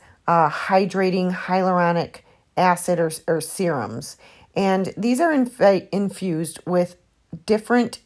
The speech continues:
active ingredients. But for the most part, the purpose mainly is to hydrate and nourish the skin. They're oftentimes very lightweight,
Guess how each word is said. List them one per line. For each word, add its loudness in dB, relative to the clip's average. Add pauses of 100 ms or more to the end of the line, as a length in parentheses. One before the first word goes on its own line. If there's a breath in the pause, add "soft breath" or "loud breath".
active -2 (120)
ingredients. -6
But 2
for -2
the 2
most 2
part, 4
the -4
purpose -4
mainly -2
is -6
to -8
hydrate 0 (320 loud breath)
and 0
nourish 0
the -6
skin. -8 (400 loud breath)
They're 6
oftentimes 0 (280 soft breath)
very 2
lightweight, 2